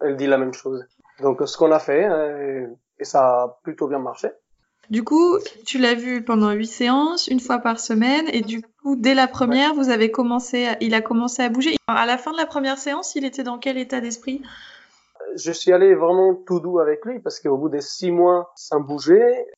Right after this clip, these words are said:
Speaker 1: je me suis dit si j'arrive avec le bazooka, allez on va bouger, on va faire plein d'exercices, il va se baraquer. Donc on a, je,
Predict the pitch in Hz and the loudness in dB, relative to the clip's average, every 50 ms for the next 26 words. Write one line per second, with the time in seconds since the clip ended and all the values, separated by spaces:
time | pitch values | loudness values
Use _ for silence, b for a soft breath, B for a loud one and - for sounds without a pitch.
0 | _ 165 151 156 170 170 - - 180 160 180 170 - - 170 160 160 175 175 185 | _ -8 -2 2 2 2 2 0 -4 -4 -4 -6 -6 -8 -6 0 4 4 6 6
1 | 185 185 185 175 160 147 147 - _ - 135 135 131 135 131 156 160 156 147 165 | 6 4 6 4 2 2 0 -6 _ -4 -2 0 0 2 4 4 4 4 4 0
2 | 180 170 - 180 175 175 175 175 165 151 147 147 151 156 165 160 156 151 143 156 | -4 -2 4 4 6 6 6 6 4 2 0 0 0 0 0 0 -4 -2 -2 -4
3 | 147 139 143 151 143 143 156 160 160 156 147 143 - - 147 - - 165 160 151 | -6 -6 -8 -12 -8 -4 -2 2 2 2 2 0 -2 -4 -6 -4 0 0 0 2
4 | 151 143 135 147 143 - - - - - - - _ _ 131 139 139 135 135 135 | 0 -2 -2 -6 -8 -8 -10 -12 -12 -12 -12 -16 _ _ -6 -6 -6 -4 -4 -6
5 | 151 - - - 139 143 139 139 139 - 196 220 240 - _ _ - 151 151 147 | -8 -8 -6 -4 0 0 2 0 2 2 2 0 0 -2 _ _ -10 -2 -2 0
6 | 143 - 165 160 165 170 - - - 156 147 | 2 4 4 4 4 2 0 -4 -10 -12 -12